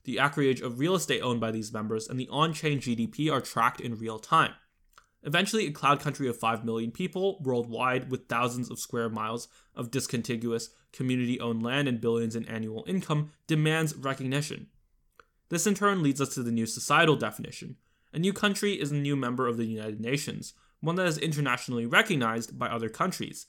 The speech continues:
as a legitimate polity capable of self-determination. This combination of absolute and relative metrics matches the emergence of cryptocurrency. Initially ignored and mocked as an obvious failure, within five years after its invention, Bitcoin attained a billion dollar market cap,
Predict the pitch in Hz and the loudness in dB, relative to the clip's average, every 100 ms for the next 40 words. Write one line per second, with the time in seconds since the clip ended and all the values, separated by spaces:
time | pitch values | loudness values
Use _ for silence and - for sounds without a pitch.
0 | - 127 127 127 135 180 196 190 - 135 | -8 -4 -2 0 2 2 2 -2 0 2
1 | 135 139 123 117 117 113 117 - 104 - | 0 0 -2 -2 -2 -2 -2 -4 -8 -6
2 | 110 - 110 113 143 147 - - _ _ | -8 -6 -6 -4 -4 -4 -10 -14 _ _
3 | _ _ _ _ _ 190 180 220 220 208 | _ _ _ _ _ -2 0 0 4 4
4 | 208 190 156 131 135 - 135 123 113 117 | 4 0 2 2 2 2 0 2 0 0
5 | 120 127 151 180 156 151 131 143 127 117 | -2 0 -2 -2 -4 0 0 -2 -6 -4
6 | 117 117 113 110 110 110 - 110 - 180 | -2 -2 -2 -8 -10 -10 -10 -10 -2 0
7 | 151 - 151 - _ _ _ _ _ - | 0 -4 -12 -16 _ _ _ _ _ -2
8 | 170 185 214 196 156 143 143 135 123 117 | 0 2 6 6 6 4 4 2 2 0
9 | - 113 117 110 113 117 110 160 165 170 | 0 -4 -2 -2 -2 -4 -4 -2 0 0
10 | 165 127 123 110 110 110 117 156 170 - | 0 0 -2 -4 -2 -2 -2 -2 0 0
11 | 120 123 113 - 117 165 175 202 202 - | -2 -4 -8 -10 -4 -2 0 -2 -2 -12
12 | - 180 - 202 170 160 151 151 127 127 | -6 -4 0 0 0 0 0 0 -2 0
13 | 127 123 113 117 113 107 107 - - - | 2 2 2 0 0 -4 -6 -10 -12 -14